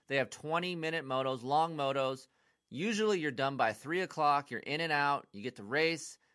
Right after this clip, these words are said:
go home, finish your chores, spend time with your family, go do stuff with your wife, whatever it is.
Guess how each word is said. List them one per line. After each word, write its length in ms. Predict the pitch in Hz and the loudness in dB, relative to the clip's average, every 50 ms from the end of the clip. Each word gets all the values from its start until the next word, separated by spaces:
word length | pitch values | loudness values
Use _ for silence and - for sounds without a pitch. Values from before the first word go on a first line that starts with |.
| _ - | _ -8
go 160 | - 117 117 | -4 -4 -2
home, 460 | 117 139 147 156 156 156 151 147 139 - _ _ _ | 0 0 2 2 2 0 -2 -4 -8 -16 _ _ _
finish 240 | 127 120 117 - - | -8 -6 -6 -8 -10
your 60 | 98 | -12
chores, 480 | - - 165 165 160 156 151 147 135 | -8 -4 -2 0 2 2 2 0 -2
spend 220 | - - 120 110 107 | -6 -10 -10 -8 -6
time 160 | 120 113 110 | -4 -6 -6
with 80 | 104 90 | -6 -10
your 80 | 87 | -12
family, 480 | - 123 139 147 151 151 151 147 147 139 | -6 -2 0 0 0 0 -2 -4 -6 -6
go 240 | 107 107 104 98 - - _ _ _ - | -6 -8 -10 -10 -12 -18 _ _ _ -10
do 80 | 117 | -10
stuff 220 | 110 - 127 117 90 | -8 -6 -6 -6 -6
with 100 | 85 90 | -6 -8
your 80 | 95 | -6
wife, 340 | 95 110 123 127 135 139 - | -2 2 2 4 2 2 -2
whatever 360 | - 110 113 123 131 135 151 | -4 -2 -2 0 0 0 0
it 80 | 151 143 | -2 0
is. 360 | 139 135 135 135 131 - - | 0 0 0 -2 -4 -8 -14